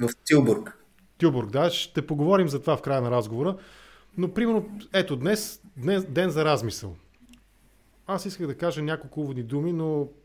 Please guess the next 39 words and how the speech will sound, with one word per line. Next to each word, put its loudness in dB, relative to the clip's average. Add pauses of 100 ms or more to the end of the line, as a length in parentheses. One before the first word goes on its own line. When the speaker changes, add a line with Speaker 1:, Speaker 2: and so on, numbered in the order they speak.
(160)
Speaker 2:
ще -10
ги -6
кажа -2
накрая 0
за -4
смисъла 0
на -2
деня -2
за -4
размисъл, -4
както -8
аз -2
го -10
виждам -2
и -4
доколко -4
той -2
изобщо -4
е -4
рационален -4
конструкт, -8
рационална -6 (600)
похват, 0
рационален -4
по-, -14
политически -6
похват, -6
но -4
в -14
края, 0
след -8
нашия -4
разговор, -4
ако -8
искаш, -12
нали, -6 (420)
в -20
самия -6
край -4